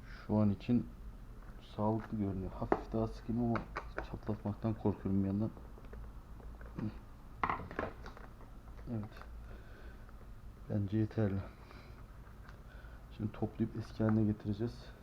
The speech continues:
Tabii bu birazcık da tecrübeyle alakalı. Birkaç sefer tecrübe yaptıktan sonra gevşeme olacak mı, olmayacak mı? Eğer imkanınız varsa, e, kameranızı, e, şeyini, e, bunun böyle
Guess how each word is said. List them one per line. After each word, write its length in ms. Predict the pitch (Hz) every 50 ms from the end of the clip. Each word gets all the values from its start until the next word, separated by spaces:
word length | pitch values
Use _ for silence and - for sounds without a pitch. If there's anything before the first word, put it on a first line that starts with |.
| - - - - - - - - - - - - - - - - - - - -
Tabii 200 | 127 127 123 113
bu 120 | 117 123 117
birazcık 420 | 123 123 117 107 - - - -
da 80 | 120 - - -
tecrübeyle 520 | - - 120 101 101 107 110 120 117 110 110
alakalı. 500 | 104 104 101 - - 110 110 120 113 107
Birkaç 240 | 107 - 117 110
sefer 280 | - - 107 - 120 113 104 - - - -
tecrübe 260 | 117 107 - 104 110
yaptıktan 380 | 113 110 - - - - 117 113
sonra 220 | 107 - 110 104
gevşeme 460 | 98 92 110 107 104 - - 107 107 107
olacak 340 | 104 104 98 104 104 -
mı, 140 | 110 107 101
olmayacak 480 | - 110 107 104 101 95 101 95 - -
mı? 160 | 104 107 107 - - - - - - - - - - - - - - - - -
Eğer 140 | 110 117 -
imkanınız 540 | - 113 110 - 120 117 117 120 117 113
varsa, 380 | 117 123 123 120 - - 135 135 - - - - - - - - - - - - - - - - - - - - - - - - - - - - - - - - 135
e, 40 | 113 107 104 98 92 -
kameranızı, 680 | - 110 104 107 107 110 107 107 104 101 113 117 110 - - - - -
e, 60 | 110 104 104 101 101 101 98 98 90 87 - -
şeyini, 280 | - 104 101 104 107 110
e, 460 | 104 - - - - - - 110 110 101 101 98 - - - - - - - - - - - - - - - - - - - - -
bunun 340 | 113 104 107 107 107 107 101
böyle 180 | 110 110 107